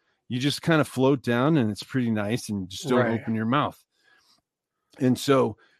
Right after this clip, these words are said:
Speaker 1: you, you just, so moving through space doesn't give you gravity. It's moving through the curvature of time. And when you jump out of a plane, you're getting closer to a center of gravity, right? Which is slowing your time,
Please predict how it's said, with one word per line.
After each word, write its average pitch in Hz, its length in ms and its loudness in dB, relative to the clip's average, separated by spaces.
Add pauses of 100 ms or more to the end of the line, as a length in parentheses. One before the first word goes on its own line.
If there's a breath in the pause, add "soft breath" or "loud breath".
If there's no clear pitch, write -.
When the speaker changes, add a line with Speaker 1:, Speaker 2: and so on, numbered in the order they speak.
(120)
Speaker 1:
you, 135 360 2
you 131 120 -2
just, 147 500 4 (500)
so 147 260 6
moving 208 320 4
through 208 140 -4
space 202 420 0
doesn't 139 360 0
give 127 200 -4
you 123 120 -2
gravity. 120 420 -4
It's 110 200 -12
moving 156 500 0
through - 160 -2
the 131 80 -2
curvature 120 480 -2
of 110 60 -8
time. 151 220 -2
And 123 140 -4
when 131 100 -2
you 127 140 -4
jump 143 480 -6
out 147 280 -4
of 143 120 -10
a 135 60 -10
plane, 143 440 -4 (640 soft breath)
you're 127 220 6
getting 131 360 4
closer 185 720 0 (140)
to 160 180 0
a 139 40 2
center 160 420 0
of 139 100 -2
gravity, 131 460 -2
right? 113 220 -2
Which 127 200 -6
is 117 80 -10
slowing 147 600 0
your 170 140 0
time, 110 440 -6